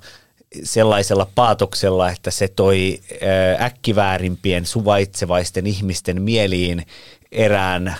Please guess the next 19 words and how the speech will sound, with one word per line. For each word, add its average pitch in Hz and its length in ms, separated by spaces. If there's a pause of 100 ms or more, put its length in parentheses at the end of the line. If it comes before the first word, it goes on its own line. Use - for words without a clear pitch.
(120)
korporaalin, 85 880 (160)
e, 90 140
tuota, - 580 (920)
taisteluhuudot, 90 1160 (380)
niin 113 100
Matias 135 360
Turkkila 113 480
sitten 107 320
tänne 98 200
mielenosoitukseen 92 1080
meni 101 320
ja 85 140 (120)
sai 92 240
sitten 98 320
osaksensa 101 560
aika 90 180
mielenkiintoisia, 87 1080
tuota, 87 460 (800)
ää, 92 340